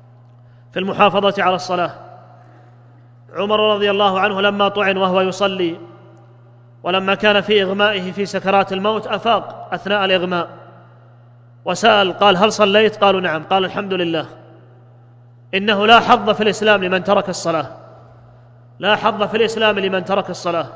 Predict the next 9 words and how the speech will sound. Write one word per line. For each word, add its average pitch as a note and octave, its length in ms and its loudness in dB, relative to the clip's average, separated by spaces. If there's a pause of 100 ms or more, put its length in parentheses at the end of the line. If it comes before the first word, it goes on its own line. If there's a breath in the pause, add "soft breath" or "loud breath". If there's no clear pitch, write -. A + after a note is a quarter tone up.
(1300 soft breath)
وعبد F3+ 220 -4
الله G3+ 240 2
بن G3+ 120 -2
عمر G#3+ 260 -2
كان G#3+ 200 -2
إذا G3+ 220 0
فاتته G3+ 420 -4
صلاة G3+ 320 2
الجماعة، F#3 500 -4